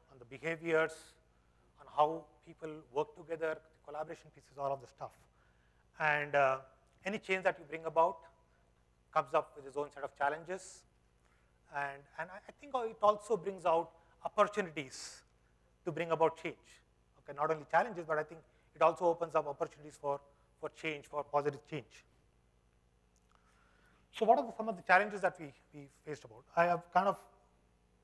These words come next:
I don't know whether you can see this or not. Can you help me with this?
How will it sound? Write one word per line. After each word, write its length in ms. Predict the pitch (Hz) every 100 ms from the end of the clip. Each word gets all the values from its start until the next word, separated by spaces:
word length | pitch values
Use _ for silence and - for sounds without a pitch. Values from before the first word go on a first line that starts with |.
| _ _ _ _ _
I 40 | -
don't 100 | 143
know 100 | 139
whether 140 | 139
you 100 | 135
can 140 | 139 -
see 220 | - 170 143
this 240 | 135 -
or 80 | 147 120 131
not. 240 | 170 131 _ _ _ _ _ _ _ _ _ _ _ _ _ _ _ _ _ _ _ _ _ _ _ _ _ _
Can 100 | 208
you 60 | 180
help 140 | 165 -
me 60 | 202 _ _ _ _ _ _ _ _ _
with 140 | 147
this? 420 | 143 170 - -